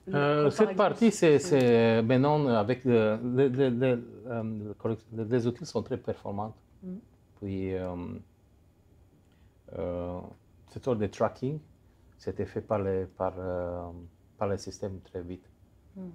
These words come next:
Speaker 1: Alors, on, on ne dépense pas trop de temps de, en faisant cet, euh, petit ajustement.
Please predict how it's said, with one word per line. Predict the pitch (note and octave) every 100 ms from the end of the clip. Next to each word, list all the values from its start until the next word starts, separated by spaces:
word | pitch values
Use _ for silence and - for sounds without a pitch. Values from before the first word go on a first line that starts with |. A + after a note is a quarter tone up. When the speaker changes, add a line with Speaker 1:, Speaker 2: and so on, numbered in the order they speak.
| -
Speaker 1:
Alors, | G#2 G#2 G#2 G#2 G2+ _ _
on, | A#2 A2
on | G#2+ G#2+
ne | G#2
dépense | G2 A#2 G#2 B2+ B2+
pas | - C3
trop | - - A2
de | G2
temps | G2+ G#2
de, | F#2 F2+ G2+ G2+ - _ -
en | G#2
faisant | G2+ G2+ G2+
cet, | - F#2+ G2+
euh, | F#2+ G#2+ - _
petit | A2+ G#2+
ajustement. | G2 G2 - G2 F#2